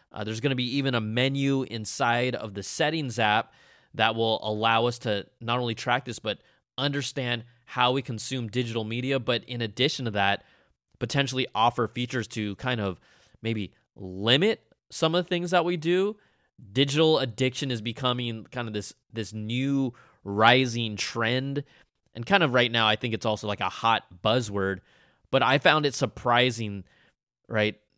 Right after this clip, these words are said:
That might be one of the big features of I O S twelve. And the reason behind this, right, we know that Apple is holding back for I O S twelve. An earlier report from Bloomberg even really just said it out. Look,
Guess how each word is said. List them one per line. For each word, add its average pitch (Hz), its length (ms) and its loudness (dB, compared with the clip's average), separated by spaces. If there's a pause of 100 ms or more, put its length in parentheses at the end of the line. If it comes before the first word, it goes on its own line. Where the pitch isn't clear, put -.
(200)
That 135 240 6
might 139 320 0
be 135 220 0
one 127 180 0
of 123 80 0
the 101 100 0 (280)
big 147 360 -2
features 123 640 -4
of 98 120 -4 (160)
I 113 140 2
O 117 140 2
S 107 120 0
twelve. 117 280 2
And 135 100 -4
the 147 60 -4
reason 202 280 -4
behind 165 380 0
this, 120 180 -2
right, 123 220 2
we 147 180 -2
know 139 540 2 (300)
that 123 240 6
Apple 131 460 8
is 117 280 -2
holding 127 540 2
back 139 580 6 (160)
for - 220 0
I 113 140 4
O 107 120 2
S 101 200 0
twelve. 107 460 0 (600)
An 123 160 6
earlier 147 340 6
report 143 540 4
from 123 160 0
Bloomberg 120 560 0
even 127 320 -2 (360)
really 135 200 2
just 110 180 -2
said 131 100 4
it 120 120 0
out. 113 200 2
Look, 123 320 2